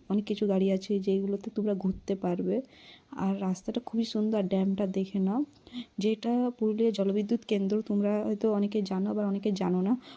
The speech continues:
পুরুলিয়ার মধ্যে যে জলবিদ্যুৎ কেন্দ্র আছে, সেটা হচ্ছে এই ড্যামটার মধ্যেই জলবিদ্যুৎ কেন্দ্রটা আছে। ওই দেখো দূরের মধ্যে দেখো অনেক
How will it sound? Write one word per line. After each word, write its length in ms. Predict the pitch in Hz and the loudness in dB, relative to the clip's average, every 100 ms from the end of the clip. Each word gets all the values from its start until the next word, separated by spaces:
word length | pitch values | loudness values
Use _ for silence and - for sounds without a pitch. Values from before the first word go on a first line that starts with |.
| - | -8
পুরুলিয়ার 300 | - 208 214 | -2 0 2
মধ্যে 220 | 214 214 214 | 0 2 2
যে 120 | 214 | 4
জলবিদ্যুৎ 540 | 190 185 190 196 233 | 2 2 2 2 -2
কেন্দ্র 360 | - 190 185 202 | 2 2 4 2
আছে, 220 | 190 240 | 2 -2
সেটা 320 | 233 190 190 | 0 -2 0
হচ্ছে 200 | 208 214 | -2 0
এই 180 | 196 214 | 2 2
ড্যামটার 440 | 180 175 185 208 | 2 2 2 0
মধ্যেই 340 | 208 208 208 240 | 0 0 2 4
জলবিদ্যুৎ 500 | 185 170 165 185 190 | 4 4 2 0 -4
কেন্দ্রটা 380 | - 170 170 170 | 0 2 2 0
আছে। 160 | 175 - | 0 -4
ওই 200 | 226 226 | 0 2
দেখো 240 | 208 208 | 2 2
দূরের 360 | 180 196 190 196 | 2 4 4 4
মধ্যে 240 | 202 196 | 0 0
দেখো 380 | 190 185 185 240 269 - - - | 0 -2 -2 -4 -4 -14 -20 -6
অনেক 220 | 202 226 | 0 0